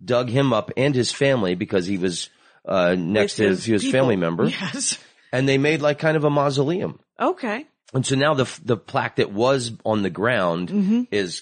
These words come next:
Speaker 1: is kinda on the, uh, uh,
Speaker 2: Propped up or
Speaker 1: propped
Speaker 2: something?
Speaker 1: up on this nice, you know, like, marble columned,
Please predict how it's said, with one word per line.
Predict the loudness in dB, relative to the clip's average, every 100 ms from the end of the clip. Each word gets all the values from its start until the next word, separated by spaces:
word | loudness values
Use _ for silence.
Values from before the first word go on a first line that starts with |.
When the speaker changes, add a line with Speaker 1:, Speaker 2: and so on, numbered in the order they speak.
| -8
Speaker 1:
is | -8 -8
kinda | -4 -2 0 0 -2
on | -2 -2 0
the, | -2 0 -2 0
uh, |
uh, | -2 2 2 0 0
Speaker 2:
Propped | 0 0 0
up | -2 -2
or | -2
Speaker 1:
propped | 0 0 2
Speaker 2:
something? | 0 0 -4
Speaker 1:
up |
on | -2 0 0
this | -2 -4 -10 _ _ _ _
nice, | -2 -2 0 -4 -8 _ _ _
you | -4
know, | 0 0
like, | 0 -2 -4
marble | 0 0 2 -2 -4
columned, | -4 -2 0 0 0 -2 -4